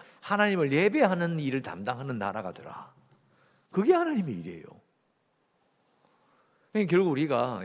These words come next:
생각해보면 하나님을 예배하는 일 자체가 너무 정적이고, 정적이라는 말은 움직임이 별로 없어. 원래 그 계속 하는 일처럼 느껴져요. 그냥 왔다가 조용히 앉아서 찬송 부르고 말씀 듣고 집에 가면 그걸 끝으로 생각하는데, 그게 사실은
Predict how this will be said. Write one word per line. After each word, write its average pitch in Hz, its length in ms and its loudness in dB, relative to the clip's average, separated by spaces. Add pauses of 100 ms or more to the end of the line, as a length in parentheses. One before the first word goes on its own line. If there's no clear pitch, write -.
(100)
생각해보면 101 880 -8 (640)
하나님을 151 600 0
예배하는 135 760 -4
일 104 500 -8 (140)
자체가 101 640 -8 (220)
너무 110 280 -6
정적이고, 101 880 -6 (280)
정적이라는 139 520 -2
말은 123 380 -6 (840)
움직임이 170 520 2
별로 127 220 0
없어. 113 320 -8 (160)
원래 226 320 6
그 196 200 -2
계속 131 240 -6
하는 247 300 2
일처럼 156 360 -2
느껴져요. 107 480 -4 (480)
그냥 208 240 4
왔다가 147 640 2 (180)
조용히 131 400 2
앉아서 131 600 -4
찬송 131 340 -6
부르고 127 680 -4
말씀 123 300 -4
듣고 131 200 -6
집에 175 260 -2
가면 120 260 -6
그걸 147 220 2
끝으로 233 320 0
생각하는데, 120 460 -2
그게 147 280 2
사실은 131 580 -4